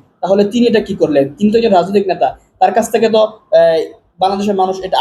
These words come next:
আশা করে না। তো বোঝা যাচ্ছে যে ইউটিউবারদের সাথে যদি মুখোমুখি হয়, ইউটিউবাররা ক্ষতিগ্রস্ত হবে না। ইউটিউবারদের কোনো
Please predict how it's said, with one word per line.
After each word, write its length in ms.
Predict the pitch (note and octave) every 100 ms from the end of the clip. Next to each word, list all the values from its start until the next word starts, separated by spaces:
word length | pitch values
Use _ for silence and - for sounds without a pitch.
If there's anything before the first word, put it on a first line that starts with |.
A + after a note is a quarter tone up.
| E3+
আশা 160 | G3 F3
করে 140 | D3+ C3
না। 60 | B2+ _ -
তো 40 | D#3+
বোঝা 160 | E3+ G3
যাচ্ছে 220 | G3 - C4 - _ -
যে 60 | -
ইউটিউবারদের 440 | F3 G#3 G#3 G#3+ A3
সাথে 140 | G#3+ G3+
যদি 100 | G3+ F#3
মুখোমুখি 420 | F3 G#3 G3+ G#3 F3
হয়, 140 | D3 - _ -
ইউটিউবাররা 460 | F#3+ A3+ A3+ A3+ A3+ -
ক্ষতিগ্রস্ত 420 | G3 F#3+ F#3 - D3+
হবে 140 | C#3+ B2+
না। 40 | B2+ - -
ইউটিউবারদের 440 | G3 A#3+ A3+ A3 A3+
কোনো 100 | A3